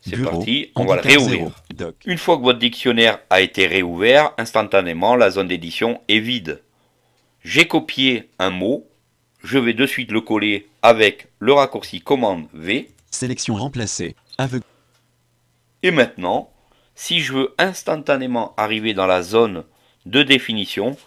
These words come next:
Speaker 1: je vais tabuler sept fois rapidement.
Speaker 2: Tout. Diction anglais. Apple. Wikipédia. Résultat aveugle.
Speaker 1: Et maintenant, je vais pouvoir faire lire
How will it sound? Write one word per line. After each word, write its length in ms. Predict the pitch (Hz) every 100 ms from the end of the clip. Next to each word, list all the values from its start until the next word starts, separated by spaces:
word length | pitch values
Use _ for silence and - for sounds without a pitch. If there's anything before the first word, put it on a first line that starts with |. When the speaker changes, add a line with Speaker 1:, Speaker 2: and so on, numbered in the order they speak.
| _ _ _ -
Speaker 1:
je 140 | -
vais 100 | 110
tabuler 560 | - 113 113 113 139 139 _
sept 400 | - - - 202
fois 260 | - - 147
rapidement. 520 | 131 - 110 85 73 _ _ _ _ _ _ _ _ _ _ _ _ -
Speaker 2:
Tout. 160 | 87 -
Diction 360 | 95 139 - 135
anglais. 280 | 120 120 -
Apple. 300 | 135 110 82 76
Wikipédia. 460 | 95 - 127 - 92
Résultat 400 | 117 120 - 131
aveugle. 280 | 127 107 - _ _ _ _ _ _ - - _ _ -
Speaker 1:
Et 100 | 170
maintenant, 460 | 139 - 90 92 123
je 120 | 123
vais 100 | 151
pouvoir 300 | - 117 -
faire 200 | 92 85
lire 240 | 85 120